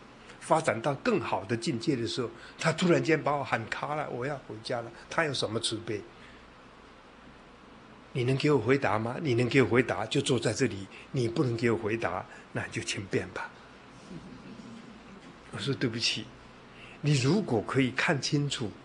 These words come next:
这件事情，是你自己能算得清楚的，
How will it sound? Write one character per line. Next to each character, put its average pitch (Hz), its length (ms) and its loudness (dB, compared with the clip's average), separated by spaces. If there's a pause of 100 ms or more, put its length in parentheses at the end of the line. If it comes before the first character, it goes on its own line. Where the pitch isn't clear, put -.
(140)
这 139 160 6
件 120 200 2
事 131 200 -2
情， 107 220 -2 (1000)
是 - 180 -2
你 120 240 0
自 175 180 2
己 123 180 -2
能 98 260 -8 (180)
算 139 300 4
得 117 100 2
清 131 260 -2
楚 123 140 -8 (120)
的， 117 120 -8